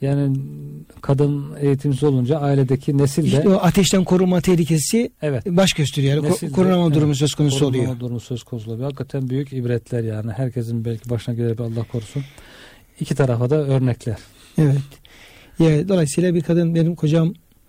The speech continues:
Speaker 2: yani şöyle alimdir, şöyle hocadır, şöyle, e, faziletlidir" tarzında,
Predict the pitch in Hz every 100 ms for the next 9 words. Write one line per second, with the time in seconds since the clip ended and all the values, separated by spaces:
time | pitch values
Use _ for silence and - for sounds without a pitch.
0 | _ 165 151 139 165 160 160 - 165 160
1 | 165 156 156 - _ - 160 156 160 -
2 | - 147 151 165 156 151 - - 151 160
3 | 151 - - 151 151 143 165 165 165 160
4 | 175 - 151 139 147 151 208 240